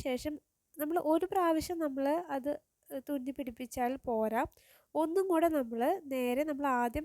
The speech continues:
തുടങ്ങിയ ഭാഗത്തു നിന്നും താഴെ ഭാഗത്ത് കൂടെയാണ് കേട്ടോ. ദാ ഇതുപോലെ ഒരു പ്രാവശ്യം കൂടെ നമുക്കൊന്ന്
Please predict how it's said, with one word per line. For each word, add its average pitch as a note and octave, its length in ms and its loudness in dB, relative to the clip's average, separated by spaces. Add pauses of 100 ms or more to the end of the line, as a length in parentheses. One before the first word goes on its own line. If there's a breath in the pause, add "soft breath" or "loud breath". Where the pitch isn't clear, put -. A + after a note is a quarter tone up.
തുടങ്ങിയ B3+ 460 -2
ഭാഗത്തു A3+ 400 -2
നിന്നും A#3+ 200 -6 (200)
താഴെ C4 420 4 (220)
ഭാഗത്ത് A#3 340 -2 (100)
കൂടെയാണ് G#3+ 440 -2
കേട്ടോ. A3 200 -4 (400 soft breath)
ദാ A#3+ 140 0
ഇതുപോലെ A3+ 380 0 (140)
ഒരു D4+ 260 6
പ്രാവശ്യം A#3 500 2
കൂടെ A#3 240 -2
നമുക്കൊന്ന് A3 520 -10